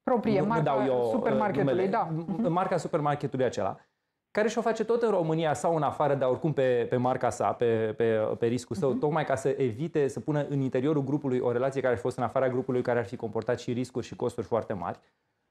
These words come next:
Speaker 2: Uh, o să vedeți mai multe produse luate de la grupul Mamă direct, adică nu, fără să aibă contact cu producătorii locali.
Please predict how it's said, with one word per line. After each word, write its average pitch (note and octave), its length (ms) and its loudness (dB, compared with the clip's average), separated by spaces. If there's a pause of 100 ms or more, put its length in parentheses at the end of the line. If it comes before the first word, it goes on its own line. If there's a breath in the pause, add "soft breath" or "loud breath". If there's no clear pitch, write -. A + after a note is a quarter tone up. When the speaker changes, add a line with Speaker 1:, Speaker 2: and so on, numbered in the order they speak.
(120)
Speaker 2:
Uh, D3+ 360 2
o D#3+ 80 0
să F3 140 -4
vedeți E3+ 360 0
mai E3 100 2
multe D#3+ 200 0
produse C#3+ 360 -2
luate C3+ 220 0
de B2+ 100 0
la B2 120 2
grupul B2 260 -4
Mamă A#2+ 260 0
direct, G#2+ 420 -4 (200)
adică A2 280 -2
nu, B2 220 0
fără C3 300 0
să B2+ 120 -4
aibă A#2 320 2
contact A#2 340 -2
cu - 80 -10
producătorii A2+ 540 -2
locali. A2 360 -2